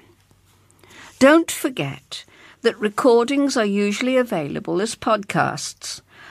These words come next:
but at present talking books are not available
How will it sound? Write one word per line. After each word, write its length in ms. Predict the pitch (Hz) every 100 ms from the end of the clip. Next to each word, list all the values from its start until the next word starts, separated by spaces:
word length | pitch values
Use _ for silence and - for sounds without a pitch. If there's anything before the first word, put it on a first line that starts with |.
| -
but 320 | 196 240 262
at 200 | - -
present 580 | - 330 302 - - -
talking 560 | - 277 262 - 269 277
books 480 | 320 262 - - -
are 200 | 220 233
not 340 | 254 254 240
available 640 | 175 135 87 147 147 139